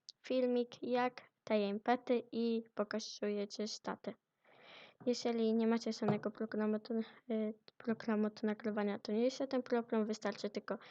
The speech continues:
znaczek Windowsa, Alt i pierwszą literę tego zdania, albo znaczek Windowsa i G jak garnek. A więc, jeszcze prawie byś zapomniał.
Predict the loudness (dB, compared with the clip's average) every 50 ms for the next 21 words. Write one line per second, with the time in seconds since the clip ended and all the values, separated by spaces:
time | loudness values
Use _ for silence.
0 | -20 -20 -2 2 2 2 2 0 0 2 2 2 4 4 4 4 4 2 0 0
1 | -2 0 4 6 6 6 6 4 -2 -8 -18 -18 _ _ _ _ _ _ _ _
2 | _ _ 0 2 2 4 6 4 4 4 2 2 2 4 4 4 2 2 0 0
3 | 0 0 0 0 0 -2 -2 -4 -4 -4 -6 -6 -6 -4 0 2 4 4 4 4
4 | 4 2 2 2 2 0 0 0 2 2 0 -2 -4 _ _ _ _ -2 -2 0
5 | 0 -2 2 2 2 4 4 2 2 2 0 0 0 0 0 0 -2 -4 -4 -4
6 | -6 _ 6 6 8 8 6 4 0 -6 _ -6 -6 -6 -6 -14 _ _ -2 -2
7 | -2 -2 -4 -4 -4 -6 -8 _ -20 -20 _ _ _ _ _ _ _ _ _ _
8 | _ _ _ _ _ -20 _ -20 -20 -20 -20 -20 -20 -20 -20 -20 -20 -20 -8 0
9 | 0 2 4 4 4 4 2 0 -2 -6 -8 -8 _ _ _ _ _ _ _ _
10 | -20 -20 -20 -20 _ _ _ _ -20 _ _ _ _ _ _ -12 -12 -12 -12 -10
11 | -10 -10 -10 -10 _ _ -4 -2 0 0 0 -2 0 0 0 0 0 -6 -4 -2
12 | 0 0 2 2 0 -2